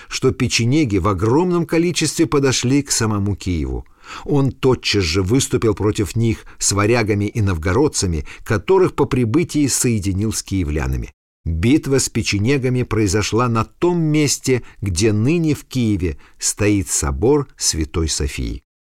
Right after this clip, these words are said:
Сеча была жестокая, но к вечеру Ярослав на голову разгромил печенегов, которые в ужасе бежали во все стороны.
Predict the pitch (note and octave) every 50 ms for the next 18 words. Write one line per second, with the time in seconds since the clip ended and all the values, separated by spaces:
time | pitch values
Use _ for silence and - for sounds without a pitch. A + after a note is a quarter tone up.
0 | _ _ _ - - - A#2+ - - - - G3 E3 C#3+ B2+ A2+ A#2+ C3+ C3 F#2+
1 | A2+ A#2 G#2 - - - B2 G#2+ - - - A#1+ G1+ - - - - - B2 B2+
2 | A2+ - A#2+ A2+ G#2+ F#3 G#3 - - - C#3 B2 A#2+ A2+ - A2+ G2+ B2 B2 C3+
3 | C3+ - - E3 G3 F#3 - - - - - G#2 G#2+ A2+ D3+ F3+ F3 E3 D#3 D3+
4 | D#3 D#3+ D#3 D#3 D3+ D3+ - C3 B2 C#3+ C#3 A#2+ G2+ F#2 A#2 B2 A#2 A2+ C3+ F3
5 | F#3 E3+ - - C3 A2+ - - G#2+ G2+ A#2 E3 F3 C#3 B2 G#2 - - - -
6 | - - B2+ - - D3+ C#3+ C3+ B2 A#2 G#2+ B2 F#3+ F#3 C3+ C#3 A2+ - - A2
7 | F#2+ F2+ G#2 F2 D#2+ A2+ B2 A2 F#2+ D#2+ D#2 D#2 - - - E2 D#2 - - D#2
8 | C#2 B1+ B1 G#1+ G#1+ G#1+